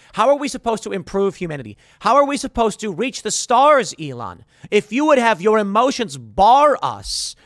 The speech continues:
from having conversations?" Again, what you've done, infinitely better than what Vijaya Gadde and Jack Dorsey were doing.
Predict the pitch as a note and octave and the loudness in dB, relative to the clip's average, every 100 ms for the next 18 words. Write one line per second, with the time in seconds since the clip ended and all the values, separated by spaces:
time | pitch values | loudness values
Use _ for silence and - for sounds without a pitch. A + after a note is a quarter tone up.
0 | _ A#3+ G3 F#3+ F3+ G3+ - C#3 C3+ B2+ | _ -4 -2 -2 -2 -6 -8 -10 -10 -12
1 | F3 G3 G3+ - F#2 - - _ - - | -8 -6 -6 -8 -16 -20 -20 _ -20 -20
2 | _ _ _ D3 D3+ B2 F2 _ _ _ | _ _ _ -10 -8 -10 -12 _ _ _
3 | - _ - A#2 D3+ C#3 F3+ F#3 F#3+ - | -20 _ -16 -14 -12 -8 -4 -4 -6 -16
4 | _ _ _ - G#3 G#3 G#3 G3 C#3+ D3+ | _ _ _ -10 -8 -8 -10 -10 -6 -4
5 | D3+ D3 C#3+ C3+ C3 C3+ C3+ B2+ B2 A#2+ | -4 -6 -8 -8 -8 -6 -6 -6 -6 -6
6 | A#2 A#2 A#2+ B2+ - B2 - G#2+ G2+ G2 | -8 -12 -10 -10 -10 -14 -12 -16 -14 -14
7 | E2+ | -16